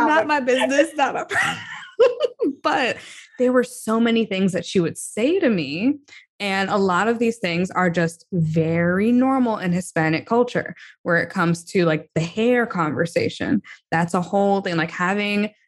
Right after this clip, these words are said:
your curly hair be natural, that's messy, right? But there's, like, so many little things that I notice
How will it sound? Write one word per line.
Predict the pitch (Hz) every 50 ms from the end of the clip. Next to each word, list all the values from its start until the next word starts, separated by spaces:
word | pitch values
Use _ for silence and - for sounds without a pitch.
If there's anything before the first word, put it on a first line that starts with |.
| _ _
your | - 175 170
curly | 170 - - 185 185 190 190 185 185
hair | 185 175 175 175 170 170 170
be | 170 160 160
natural, | 165 175 208 247 262 254 254 - 190 175 160 170 202 233 226 - -
that's | 151 151 151 - -
messy, | 175 175 185 190 180 - - 165 - - 180 - - - - - _ -
right? | 170 165 165 180 - - - _ -
But | 190
there's, | 180 202 214 208
like, | 226 -
so | - - - - - 277 339 440
many | 480 480 466 440 339 262
little | 247 240 247 247 262 262 254 254 -
things | 196 175 180 180 196 220 247 269 277 - - _ _ _ -
that | 196 190 185 180 175 -
I | - 180 180
notice | 185 185 185 185 190 196 196 196 196 190 196 - - - -